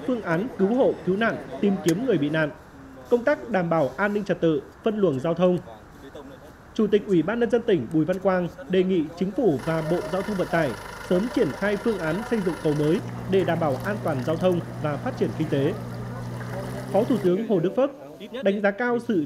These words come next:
chủ động vào cuộc ứng phó sự cố sập cầu Phong Châu của tỉnh Phú Thọ và các lực lượng chức năng. Phó Thủ tướng yêu cầu tỉnh Phú Thọ chỉ đạo các lực lượng chức năng tiếp tục kiểm tra, rà soát cụ thể số người và phương tiện bị nạn để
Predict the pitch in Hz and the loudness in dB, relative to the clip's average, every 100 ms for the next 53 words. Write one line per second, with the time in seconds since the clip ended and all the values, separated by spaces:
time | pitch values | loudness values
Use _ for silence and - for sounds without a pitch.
0 | 151 170 165 - 151 175 160 190 - 175 | 0 2 2 0 0 0 2 2 2 0
1 | 190 185 175 220 226 - 160 170 220 165 | 2 0 0 0 0 2 0 0 -2 0
2 | 165 139 180 170 180 165 202 156 - 147 | 0 0 -2 0 2 2 2 2 2 -2
3 | - 165 214 165 139 - 110 156 170 139 | 0 0 2 0 -4 -14 -8 -2 -2 -2
4 | 277 220 147 147 147 214 185 175 175 175 | -2 -2 0 -2 -4 -2 0 0 -2 -4
5 | 165 165 156 165 180 180 202 220 233 170 | -4 -4 -4 -10 -12 -2 2 2 2 2
6 | 170 - 233 196 165 127 127 139 - 147 | 2 2 4 6 4 4 -2 -2 0 2
7 | - 202 233 139 - 147 151 113 - 262 | 0 0 0 -2 -2 -2 -2 -2 -2 -2
8 | 175 160 160 170 226 196 175 156 143 143 | 0 0 0 0 -2 0 0 -2 -4 -4
9 | 285 - 208 143 156 117 175 170 - - | -4 0 -2 0 -2 0 0 -2 -6 -6
10 | 170 175 277 - 196 165 165 117 120 110 | -4 -2 -4 0 0 0 -2 -2 -8 -8
11 | 175 196 254 185 135 156 151 240 202 180 | -4 -2 0 0 0 -2 -2 -2 -2 -2
12 | 147 160 165 135 147 160 170 165 | 0 0 -2 -4 -10 -8 -2 0